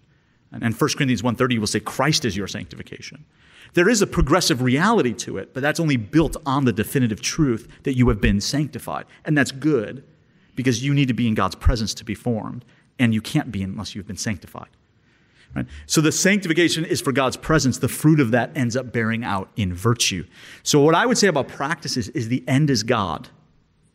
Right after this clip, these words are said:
and derivative to that is virtue. It's a secondary kind of effect of life with God. That still means we need to give ourselves, right? This, I, I think Willard rightly says, Willard does a different thing than I do. He's a Wesleyan doing this.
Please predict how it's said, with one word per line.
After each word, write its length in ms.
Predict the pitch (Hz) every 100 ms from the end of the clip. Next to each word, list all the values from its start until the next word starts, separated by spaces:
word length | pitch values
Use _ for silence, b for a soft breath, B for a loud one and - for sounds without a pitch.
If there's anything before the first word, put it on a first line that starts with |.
| _ _ b
and 140 | 139 123
derivative 420 | 120 143 127 117
to 100 | 107
that 180 | 107 98
is 80 | -
virtue. 440 | 107 - - 110 - -
It's 140 | 117
a 40 | 120
secondary 560 | 127 143 147 123 120
kind 220 | 110 117 101
of 80 | -
effect 540 | 107 - 131 107 - -
of 100 | 104
life 260 | 104 -
with 220 | 107 -
God. 340 | - 98 - - _ _ _ _ B B B B B -
That 160 | 160
still 320 | - - 190
means 360 | 156 160 175 135
we 140 | 135
need 140 | 139 123
to 60 |
give 260 | 110 127 139
ourselves, 340 | 117 - 107
right? 160 | 117 123
This, 220 | 147 - - b b b
I, 120 | - 147
I 60 |
think 240 | 170 139 120
Willard 540 | 156 160 120 107 123
rightly 300 | 135 151 156
says, 200 | 127 127
Willard 280 | 135 131 110
does 160 | 127 113
a 60 |
different 320 | 104 127 113
thing 100 | 107
than 80 | 107
I 100 | 113
do. 80 | 104
He's 140 | 104
a 40 | 101
Wesleyan 540 | 120 127 104 92 90
doing 240 | 98 92 92
this. 340 | 87 104